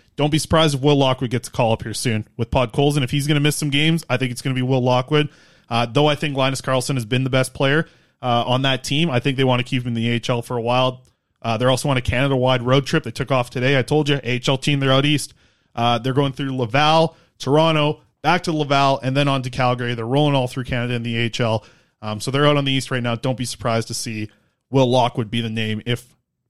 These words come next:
Podkolzin is going to miss some time. All right, that wraps up there. Let's get to Betway, Betway, Betway, Betway, uh, Betway, Betway, Betway. Our bet of the day on Betway. I got a couple from the Saint Louis Blues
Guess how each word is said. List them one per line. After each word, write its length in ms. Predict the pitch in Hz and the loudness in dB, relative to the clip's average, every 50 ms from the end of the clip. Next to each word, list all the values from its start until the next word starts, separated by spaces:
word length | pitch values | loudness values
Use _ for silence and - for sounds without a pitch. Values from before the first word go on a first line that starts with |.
| _ - | _ -4
Podkolzin 580 | 131 117 110 - - 123 117 107 113 104 107 | -4 -4 -4 -4 -4 -4 -4 -4 -6 -10 -8
is 180 | 104 113 113 113 | -8 -10 -10 -10
going 200 | 113 113 110 110 113 | -10 -10 -10 -10 -8
to 80 | - | -8
miss 220 | 117 113 117 110 - | -6 -4 -4 -4 -4
some 220 | - - 110 104 | -6 -8 -8 -8
time. 400 | - - 156 165 165 170 170 156 - _ _ _ _ _ _ _ _ - | -4 0 2 2 4 2 2 0 -4 _ _ _ _ _ _ _ _ 0
All 80 | 160 | 0
right, 120 | 165 143 120 | 2 2 2
that 120 | 151 160 | 2 4
wraps 260 | 170 175 175 175 - | 4 4 4 2 2
up 140 | - 180 156 | 0 0 2
there. 80 | 165 165 | 4 2
Let's 140 | 165 143 - | 2 2 0
get 100 | 170 151 | -2 -2
to 80 | 160 | 0
Betway, 420 | 123 165 165 156 160 151 147 135 - | 0 2 2 4 4 2 2 2 2
Betway, 300 | 156 156 151 156 151 139 | 0 2 4 4 2 2
Betway, 280 | 151 147 139 147 143 | 2 2 2 2 0
Betway, 400 | 131 139 131 123 131 131 123 120 - _ _ _ _ _ | 0 0 -2 0 2 0 0 0 -4 _ _ _ _ _
uh, 240 | 117 107 107 107 104 | -10 -8 -8 -8 -4
Betway, 320 | 104 131 120 139 131 123 | -4 -4 -2 0 -2 -2
Betway, 420 | 107 123 120 110 120 120 117 117 - _ _ _ _ _ _ _ _ - | 0 -2 -2 0 0 -2 -2 -4 -6 _ _ _ _ _ _ _ _ 0
Betway. 400 | 214 208 185 170 160 123 98 - - _ _ _ _ | 2 4 4 4 4 2 -2 -6 -12 _ _ _ _
Our 100 | - 127 | -10 -4
bet 200 | 120 135 147 151 | 0 0 2 2
of 80 | 160 143 | 2 0
the 60 | 143 | 0
day 320 | 131 151 147 139 127 110 - - | -2 0 0 0 -2 -4 -6 -8
on 160 | 123 127 131 | -10 -8 -4
Betway. 240 | 135 127 123 131 127 | -4 -4 -2 -2 -2
I 80 | 123 127 | 0 -2
got 100 | 131 127 | -2 -4
a 40 | 123 | -4
couple 320 | - 143 - 139 135 127 | -6 -8 -6 -6 -8 -8
from 420 | - - - 143 139 139 135 131 127 | -10 -8 -6 -4 -4 -4 -4 -6 -4
the 360 | 135 135 135 127 120 120 127 - _ _ _ _ _ _ | -2 -2 0 0 -2 -4 -6 -12 _ _ _ _ _ _
Saint 240 | _ - 175 190 196 | _ -2 -2 0 2
Louis 220 | 202 196 185 175 - | 4 4 4 4 2
Blues 560 | - 165 170 196 220 240 269 277 - - | 0 0 2 4 4 4 2 0 -4 -8